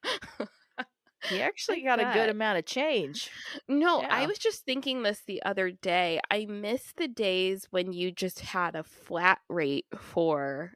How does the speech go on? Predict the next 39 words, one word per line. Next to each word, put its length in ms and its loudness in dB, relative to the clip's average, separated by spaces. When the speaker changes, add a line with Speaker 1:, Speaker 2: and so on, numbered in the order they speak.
Speaker 1:
an 220 -4
app. 380 -2
Like, 200 0
you 140 -2
would 160 -2
just 240 -6
pay 160 0
your 140 2
little 260 4
ninety-nine 640 0
cents 460 -4
and 160 -4
it 60 -8
was 240 -6
all 240 4
yours. 640 -2
Speaker 2:
Yeah. 180 -4
Speaker 1:
Now 380 2
everything's 560 -2
a 80 0
subscription. 1120 -2
Like, 260 -2
you 140 0
have 320 -2
to 80 -6
pay 220 -4
for 200 -8
this 220 -8
subscription 1080 0
every 280 -2
single 280 -8
month. 420 -14
Speaker 2:
Yeah. 180 -4
It's, 760 -4
I, 280 6
I 60 6
do 180 -6
remember 420 -4
that. 420 0